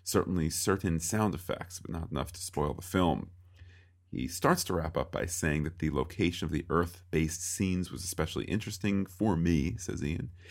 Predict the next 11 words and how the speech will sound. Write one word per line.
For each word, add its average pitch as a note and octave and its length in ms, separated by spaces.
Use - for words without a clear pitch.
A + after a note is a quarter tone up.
as, D#2+ 400
uh, D#2 200
I F2 80
had D#2+ 260
been D#2+ 400
practi-, - 500
uh, - 120
as E2 260
I E2+ 100
had E2+ 180
been E2 240